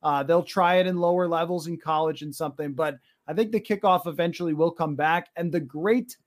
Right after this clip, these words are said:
kickoff return artists, the Dante Halls,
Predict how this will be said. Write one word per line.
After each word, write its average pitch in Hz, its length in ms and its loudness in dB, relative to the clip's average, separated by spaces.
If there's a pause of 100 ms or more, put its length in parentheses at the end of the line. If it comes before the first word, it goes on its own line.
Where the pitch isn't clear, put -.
kickoff 220 440 2
return 185 460 -2 (140)
artists, 208 800 0 (420)
the 156 120 0
Dante 196 460 2
Halls, 170 680 2